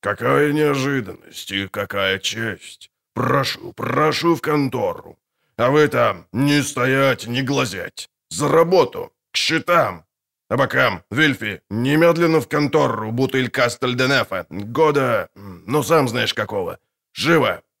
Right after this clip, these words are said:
Одна нога тут, другая там! Изволь, изволь, Йеннифер! Истинное удовольствие видеть тебя! Ты смотришься, а, черт возьми, аж дух захватывает!" "Ты тоже", улыбнулась чародейка. "Недурственно держишься, Джианкарди".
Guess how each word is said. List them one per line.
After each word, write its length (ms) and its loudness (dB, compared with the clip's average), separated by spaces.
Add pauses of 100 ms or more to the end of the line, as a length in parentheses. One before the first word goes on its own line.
Одна 300 2
нога 240 4
тут, 220 0
другая 400 0
там! 340 -4 (420)
Изволь, 480 0
изволь, 320 -4
Йеннифер! 500 -10 (300)
Истинное 680 2
удовольствие 720 -2
видеть 300 -10
тебя! 300 -8 (240)
Ты 120 -4
смотришься, 1080 -2
а, 500 -6
черт 580 0
возьми, 300 -4
аж 220 -2
дух 220 -4
захватывает!" 760 -6 (640)
"Ты 120 -2
тоже", 460 -4 (200)
улыбнулась 600 2
чародейка. 600 -6 (460)
"Недурственно 760 0
держишься, 760 -4
Джианкарди". 880 -2